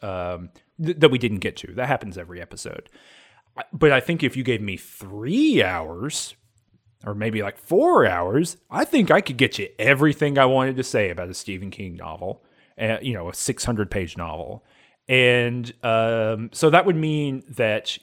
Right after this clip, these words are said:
<laughs> that just means, you know, so that's two class periods or three class periods. That's one week of a class. So that means having to read a Stephen King novel a week in a class.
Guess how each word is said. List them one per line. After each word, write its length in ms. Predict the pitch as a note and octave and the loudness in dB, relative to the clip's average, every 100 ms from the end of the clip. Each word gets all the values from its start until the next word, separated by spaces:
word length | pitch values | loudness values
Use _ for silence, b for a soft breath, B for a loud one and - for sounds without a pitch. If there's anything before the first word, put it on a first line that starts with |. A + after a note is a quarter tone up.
| _ | _
<laughs> 100 | - | -8
that 540 | A#2+ G3+ - - B3+ | -6 -6 -10 0 0
just 160 | B3+ A3 | 2 0
means, 240 | G#3 D#3 | 0 0
you 100 | D3+ | -2
know, 80 | D3+ | -2
so 120 | D#3 | 0
that's 180 | G3+ A3 | -2 -2
two 180 | - F#3 | -2 0
class 300 | - A#2 - | 0 -2 -4
periods 340 | - F2+ F2 | -12 -14 -12
or 80 | F#2+ | -12
three 260 | - A#2+ G#2+ | -8 -6 -6
class 360 | - F2 - | -6 -8 -8
periods. 320 | - F#2+ F#2 | -14 -16 -6
That's 160 | E3 C3+ | -6 -4
one 480 | A2+ B2 C#3 C#3+ A2 | -2 4 4 4 0
week 240 | G#2+ - | -4 -4
of 100 | F2+ | -10
a 40 | E2 | -12
class. 500 | - E2+ - - - | -12 -12 -12 -18 -14
So 140 | - | 0
that 160 | E3+ D4+ | 2 2
means 220 | D4+ G3 | 0 0
having 240 | D#3+ C#3+ B2+ | 0 0 -2
to 80 | |
read 240 | A#2+ A#2 G2 | -2 -2 -4
a 40 | |
Stephen 440 | - - E3 D3+ C3+ | -4 2 2 2 -2
King 240 | C#3 B2+ | -4 -2
novel 360 | A2 A2+ G#2 F2 | 0 0 0 -8
a 60 | |
week 320 | F2 G2 D#2+ | -10 -12 -12
in 80 | F#2 | -18
a 80 | E2 | -16
class. 400 | - F2 D#2+ | -14 -14 -14